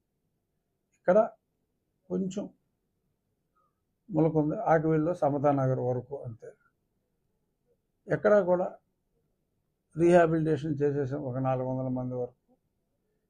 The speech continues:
ఎటువంటి ఇబ్బంది లేదు. రీహాబిలిటేషన్ దగ్గర భోజన ఏర్పాట్లన్నీ మనమే చూస్తున్నాం. ఎటువంటి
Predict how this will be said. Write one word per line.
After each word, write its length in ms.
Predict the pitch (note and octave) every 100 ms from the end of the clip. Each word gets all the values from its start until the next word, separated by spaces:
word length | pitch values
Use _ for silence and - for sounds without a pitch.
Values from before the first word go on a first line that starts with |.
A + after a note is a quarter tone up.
| _ _ C3
ఎటువంటి 340 | D3+ E3 D3+
ఇబ్బంది 360 | C#3+ D3 C#3+ C#3
లేదు. 400 | C#3 C#3 G#3+ G3+
రీహాబిలిటేషన్ 840 | D#3 D3+ D3 C#3+ C#3 C#3 - D3
దగ్గర 240 | C3+ C3+
భోజన 320 | C#3 C3+ C#3 C#3 C3
ఏర్పాట్లన్నీ 560 | C3 C3+ C3+ C#3 C3+
మనమే 420 | B2+ B2+ C3 B2+
చూస్తున్నాం. 340 | A#2+ - B2 D3+ _ _ _ _ _ _ _ _ _ _
ఎటువంటి 640 | C#3 C3+ D#3+ D3+ C#3+ D3+